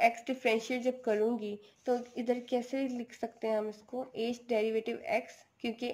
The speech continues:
H X कोई function है X का, जब हम इसको derivative लेंगे तो prime से represent कर देंगे f derivative x। अब यहाँ पे अगर आप गौर करें तो f of a जो है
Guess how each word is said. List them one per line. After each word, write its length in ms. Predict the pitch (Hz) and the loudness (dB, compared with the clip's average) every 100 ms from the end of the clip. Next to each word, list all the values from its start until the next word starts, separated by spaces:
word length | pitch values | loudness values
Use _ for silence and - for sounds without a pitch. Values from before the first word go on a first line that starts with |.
| - | 0
H 180 | 214 233 | 0 2
X 140 | 254 | -4
कोई 120 | - 262 | -4 0
function 380 | 220 208 247 | 0 0 0
है 80 | 247 - | 0 0
X 200 | 208 - | -6 -6
का, 160 | 285 269 | -4 -2
जब 160 | 254 | 0
हम 80 | 240 | -2
इसको 220 | 233 254 226 214 - - | -2 -2 -2 -6 -18 -2
derivative 420 | 208 214 226 254 247 | 4 4 4 -2 -2
लेंगे 240 | 240 240 | -2 -2
तो 160 | 247 240 - - - - | -4 -6 -8 -20 -2 8
prime 280 | 220 214 226 | 10 10 6
से 120 | 254 | 0
represent 520 | 233 233 240 269 262 | 0 0 2 2 2
कर 120 | 269 240 | 0 0
देंगे 420 | 240 240 226 233 - _ _ _ _ - - - - - | 0 -2 -4 -8 -14 _ _ _ _ -20 -20 -20 -20 2
f 200 | 247 254 | 4 4
derivative 540 | 247 262 262 262 269 262 | 4 4 4 0 0 2
x। 280 | 247 247 - _ _ _ _ - - - | 2 0 -12 _ _ _ _ -20 -20 2
अब 160 | 240 285 | 4 6
यहाँ 300 | 294 294 277 | 6 6 6
पे 100 | 285 | 6
अगर 180 | 302 311 | 8 8
आप 200 | 277 277 | 8 4
गौर 240 | 254 226 247 254 | 6 8 8 6
करें 160 | 247 | 2
तो 80 | 254 - 247 | 2 0 0
f 140 | 247 | 0
of 160 | 285 - - - | -4 -8 -20 0
a 260 | 254 269 320 | 4 4 4
जो 140 | 302 247 | 4 4
है 260 | 220 226 | 4 2